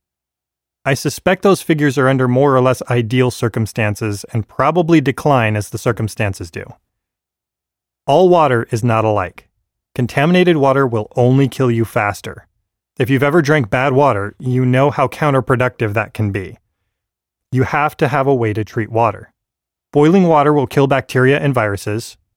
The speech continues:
but it won't remove particulates. Still, it's better than nothing. Filtering is a good way to go too, but that water filter pitcher you picked up at a local box store may or may not be adequate.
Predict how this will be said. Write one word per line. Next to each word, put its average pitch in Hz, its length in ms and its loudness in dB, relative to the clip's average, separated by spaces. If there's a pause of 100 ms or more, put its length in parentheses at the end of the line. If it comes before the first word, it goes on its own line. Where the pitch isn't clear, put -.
(240)
but 117 300 0
it 135 180 0
won't 117 220 -2
remove 117 320 -2
particulates. - 720 -6 (960)
Still, 131 460 0 (380)
it's 147 160 0
better 120 240 0
than 120 160 0
nothing. 127 360 -2 (1200)
Filtering 185 440 4
is 151 100 2
a 143 40 -4
good 143 140 2
way 143 140 4
to 131 60 4
go 123 200 2
too, 123 340 0 (560)
but 123 120 0
that 117 160 0
water 156 260 4
filter 127 340 0
pitcher 127 320 -2
you 117 120 0
picked - 240 -4
up 143 140 0
at 135 80 0
a 120 40 0
local 120 280 0
box 139 300 0
store 117 260 0
may 143 360 2 (100)
or 160 260 4
may 160 180 2
not 156 240 0
be 123 160 -4
adequate. 135 520 -6